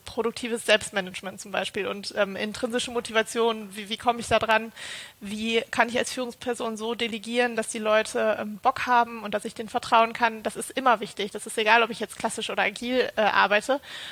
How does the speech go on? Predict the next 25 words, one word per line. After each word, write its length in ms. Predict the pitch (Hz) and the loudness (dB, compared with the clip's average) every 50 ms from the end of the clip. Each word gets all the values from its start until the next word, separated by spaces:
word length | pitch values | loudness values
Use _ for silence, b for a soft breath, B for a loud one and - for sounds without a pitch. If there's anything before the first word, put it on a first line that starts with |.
| B B - | B B -8
und 140 | 208 220 233 | -4 -2 -2
deswegen 260 | 240 - 254 233 240 | 0 0 0 2 4
machen 180 | 254 269 269 | 2 2 2
wir 100 | 285 240 | 2 0
es 140 | 226 233 - | 0 0 2
eigentlich 240 | - - 247 254 240 | 2 2 2 2 0
genauso, 360 | - 254 240 254 269 254 254 233 | -2 0 0 0 0 0 -2 -6
wie 60 | 240 | -6
du 100 | 240 240 | -4 -2
das 160 | 233 240 - | -2 -2 0
gerade 180 | - 226 226 233 | 2 2 2 2
schon 180 | - 247 240 | -2 -6 -8
vermutet 400 | 214 240 226 233 247 - 262 - | -8 -8 -8 -6 -4 -4 -2 0
hast 200 | 247 247 247 - | 2 2 0 0
und 160 | - 233 214 | -4 -10 -8
verbinden 460 | - - 226 190 247 247 269 - - 214 | -8 -8 -2 0 0 0 -2 -4 -4 -4
das 160 | 208 - - | -4 -2 0
Ganze 500 | 190 202 202 208 - - 233 247 254 254 | 0 0 0 0 -2 0 2 2 2 2
und 100 | 226 226 | 0 -2
sagen, 280 | 196 214 202 214 214 202 | 2 4 4 4 4 0
Okay, 280 | - 226 - 254 247 | -4 -6 -4 -4 -2
ihr 120 | 240 214 220 | 0 2 2
habt 160 | 226 - 240 | 2 0 -2
uns 100 | 226 208 | -4 -2
jetzt 320 | 240 220 - - - - | -4 -4 -4 -6 -10 -12